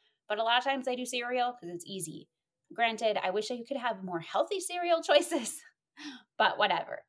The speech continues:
They do it themselves. Uh, and this gives me time to do my morning routine, which really includes working on my writing goals. And I don't have to do all of that for them.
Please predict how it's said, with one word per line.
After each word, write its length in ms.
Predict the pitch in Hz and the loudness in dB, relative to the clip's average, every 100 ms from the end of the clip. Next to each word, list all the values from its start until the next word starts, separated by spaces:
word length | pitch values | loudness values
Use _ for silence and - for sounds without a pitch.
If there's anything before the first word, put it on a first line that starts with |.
| - | -2
They 100 | 214 | 0
do 140 | 311 | 2
it 140 | 359 349 | 2 2
themselves. 640 | 202 190 190 - - - _ _ _ 220 | 0 2 0 0 -10 -20 _ _ _ -2
Uh, 200 | 196 175 | 0 0
and 140 | 214 | 0
this 140 | 247 254 | -2 0
gives 220 | 277 254 | -2 -2
me 120 | 240 | -6
time 260 | 220 196 185 | -4 -2 -2
to 100 | 175 | -4
do 140 | 190 | -6
my 160 | 180 170 | -4 -4
morning 380 | 175 170 165 160 | -2 -2 -2 -4
routine, 500 | 160 170 170 196 202 - | -6 -6 -8 -10 -12 -12
which 200 | 185 190 | -10 -2
really 240 | 196 185 | 2 2
includes 420 | 175 170 175 156 | -2 -4 -6 -6
working 320 | 175 160 170 170 | -8 -8 -6 -6
on 160 | 160 | -4
my 120 | 156 | -4
writing 400 | 151 180 175 180 170 | -2 -2 -2 -6 -6
goals. 480 | - - - - - _ _ _ - | -6 -6 -12 -18 -20 _ _ _ -6
And 360 | 196 180 170 | -4 -2 -2
I 100 | 175 | -2
don't 240 | 185 165 165 | -2 -4 -6
have 240 | 175 160 | -10 -10
to 120 | - | -12
do 340 | 160 156 190 165 | -10 -8 -8 -6
all 160 | 156 156 | -6 -6
of 100 | 160 | -6
that 180 | 151 - | -8 -6
for 180 | 240 240 | 0 0
them. 220 | - - | 0 -8